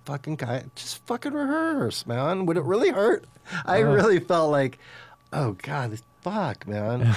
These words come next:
Speaker 2: <laughs>
Speaker 1: Even if they wanted it, I'd rather them get the fucking backup singers up there.
Speaker 2: Yeah.
Speaker 1: Or have some people on stage like,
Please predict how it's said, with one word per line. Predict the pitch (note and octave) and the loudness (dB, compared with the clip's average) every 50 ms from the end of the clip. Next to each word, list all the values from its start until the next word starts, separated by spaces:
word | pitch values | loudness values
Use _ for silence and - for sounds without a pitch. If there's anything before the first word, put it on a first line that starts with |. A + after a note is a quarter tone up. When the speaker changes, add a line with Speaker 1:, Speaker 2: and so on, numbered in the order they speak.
| - - | 4 2
Speaker 2:
<laughs> | F3+ E3+ - - E3+ C#3+ - - - D#3 - - - D3 - | 2 2 4 2 0 0 2 0 -2 -2 0 0 -4 -2 0
Speaker 1:
Even | D#3 G3 B3+ D4 D#4 D4+ | 2 2 2 4 4 2
if | D4 - | 2 4
they | A3+ G3 | 2 2
wanted | F3 D#3 E3 F3 A3 B3+ B3+ A#3 | 4 4 2 2 4 4 4 4
it, | G3+ F3 | 4 4
I'd | D3+ C#3+ C#3 | 6 4 4
rather | C3+ B2+ C#3 D3 E3 F#3+ G3 | 4 4 4 2 4 4 2
them | E3 D3+ D3 C#3 | 2 2 2 2
get | B2+ D#3+ C#3+ - | 2 0 0 0
the | C3 A2+ | -2 -2
fucking | - - C#3 B2+ - A#2+ G2+ | -2 -2 -2 -2 -2 -4 -2
backup | G2 C3 C3+ D3+ - C#3+ - | 0 0 0 0 -2 -4 -6
singers | - - - C#3 C#3+ E3+ F#3+ F3+ C3+ | -6 -4 -2 -2 0 0 -2 -2 -2
up | C#3 B2 A#2 - | -2 -4 -2 -2
there. | C#3 A2+ G#2 G2 - - - - - - - | -4 -4 -4 -4 -8 -14 -20 -20 -20 -10 -6
Speaker 2:
Yeah. | A#2 D3 F#3+ G#3+ F#3+ | -2 -2 0 0 0
Speaker 1:
Or | D#3 C#3 | 0 2
have | - G3 G3+ | 2 0 2
some | - E3 D#3+ | 0 0 0
people | A#2+ - G3+ G#3 G#3 F3+ | 0 -2 -2 0 0 0
on | D3 B2 | 0 0
stage | A#2 - - E3 G3 A3+ A3 G3 | -2 -4 -2 0 0 0 0 -2
like, | C#3 B2 G#2+ | -4 -4 -4